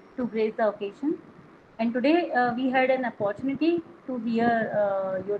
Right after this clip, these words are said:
thoughts and your lecture on materials in which you have covered almost all the novel materials. And, uh, your, uh,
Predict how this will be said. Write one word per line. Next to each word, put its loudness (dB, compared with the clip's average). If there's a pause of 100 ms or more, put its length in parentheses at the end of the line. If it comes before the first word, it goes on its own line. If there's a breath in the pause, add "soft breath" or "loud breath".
thoughts 2 (480)
and 2 (100)
your -2
lecture 0
on -4
materials -2
in -4
which -6 (100)
you -2
have 2 (400)
covered 2
almost -2 (180)
all 2
the 4
novel -4
materials. -8 (840)
And, -2
uh, -2 (140)
your, -4 (120)
uh, -8